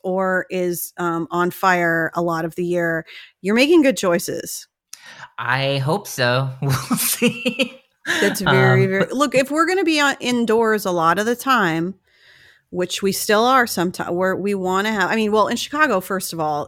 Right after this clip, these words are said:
Speaker 1: of course you're gonna be indoors. You will freeze for part of
Speaker 2: Yeah.
Speaker 1: the year if you're outdoors. But
Speaker 2: Or
Speaker 1: if
Speaker 2: you
Speaker 1: you're
Speaker 2: will
Speaker 1: gonna be
Speaker 2: boil if you're
Speaker 1: Yeah,
Speaker 2: <laughs> outdoors
Speaker 1: and
Speaker 2: the
Speaker 1: if,
Speaker 2: other part of the year.
Speaker 1: if you're fortunate enough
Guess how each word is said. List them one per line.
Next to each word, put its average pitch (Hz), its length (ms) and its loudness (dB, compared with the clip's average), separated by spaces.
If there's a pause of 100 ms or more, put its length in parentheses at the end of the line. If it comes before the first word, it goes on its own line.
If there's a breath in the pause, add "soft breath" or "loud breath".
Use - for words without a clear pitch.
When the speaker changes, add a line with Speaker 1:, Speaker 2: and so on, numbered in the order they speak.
Speaker 1:
of 160 120 -18
course 196 260 -4
you're 190 60 -2
gonna 180 100 0
be 165 80 0
indoors. 160 320 -2
You 202 100 0
will 196 120 2
freeze 160 580 -4 (100)
for 165 280 -4
part 175 280 0
of 160 60 -6
Speaker 2:
Yeah. 165 60 -12
Speaker 1:
the 160 80 0
year 156 340 -4
if - 120 -12
you're 170 120 -2
outdoors. - 400 -12 (400 loud breath)
But 135 80 -2
Speaker 2:
Or 135 60 4
Speaker 1:
if - 60 4
Speaker 2:
you - 20 2
Speaker 1:
you're - 100 2
Speaker 2:
will 113 60 0
Speaker 1:
gonna - 140 0
be 120 60 0
Speaker 2:
boil 117 460 -2
if 127 160 -6
you're - 100 2
Speaker 1:
Yeah, 339 460 2
Speaker 2:
<laughs> - 40 0
outdoors 220 240 2
Speaker 1:
and 294 80 0
Speaker 2:
the 320 60 2
Speaker 1:
if, 330 60 2
Speaker 2:
other 139 200 2
part 110 200 -2
of - 100 -14
the - 80 -12
year. 101 160 -4
Speaker 1:
if - 100 -8
you're 349 120 0
fortunate 349 600 0
enough 269 540 2